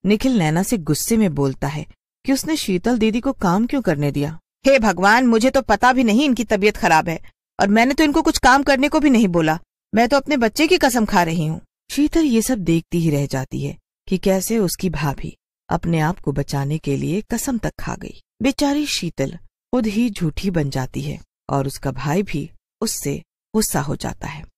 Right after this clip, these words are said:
अब नैना रोज ही कुछ न कुछ करके शीतल को बुरा बनाने लगती है।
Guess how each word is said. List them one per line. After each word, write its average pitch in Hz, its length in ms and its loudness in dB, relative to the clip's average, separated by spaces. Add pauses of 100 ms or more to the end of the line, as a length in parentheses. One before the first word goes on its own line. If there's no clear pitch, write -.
(160)
अब 147 140 -2
नैना 143 380 -2 (320)
रोज 226 340 2
ही 233 60 2
कुछ - 300 -4
न 143 60 -4
कुछ - 200 -8
करके 143 380 -4
शीतल 170 380 -2
को 202 160 -2
बुरा 151 360 -2
बनाने 139 420 -4
लगती 135 320 -8
है। 147 200 -8